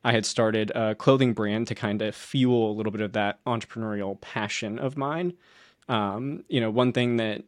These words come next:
will probably be a theme as we go through this show and, and have more guests on is that I, I believe in making your own opportunities. Um, and when you're a college student who wants to get work experience that's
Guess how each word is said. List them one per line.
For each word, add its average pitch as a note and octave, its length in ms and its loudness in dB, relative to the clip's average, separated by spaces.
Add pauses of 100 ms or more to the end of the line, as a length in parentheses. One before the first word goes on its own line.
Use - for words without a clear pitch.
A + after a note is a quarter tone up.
(460)
will B2 240 0
probably A2+ 220 4
be A2 120 -2
a G#2 40 -2
theme B2 360 0
as G#2+ 120 -4
we A2 120 -2
go G#2+ 180 0
through A2+ 280 -4
this - 420 -4 (460)
show C#3 360 10
and, B2 120 4
and B2+ 160 2
have A#2 160 2
more A2+ 180 2
guests A2+ 320 2
on A2 300 -2
is A#2 320 -4
that A2 360 0 (120)
I, D3 60 -4 (120)
I C3 120 10
believe C3 340 4
in A#2 160 2
making A#2 420 0
your A2 200 0
own B2+ 360 0
opportunities. D#3+ 960 0 (100)
Um, A2 520 -2
and B2 160 0
when A2+ 200 -2
you're A2 340 -2
a A#2 100 -2
college A#2 460 0
student C3 500 0 (120)
who A2+ 380 -2 (760)
wants A#2+ 560 2
to C#3 100 0
get B2 220 4
work A#2+ 180 0
experience B2+ 560 0
that's - 600 -2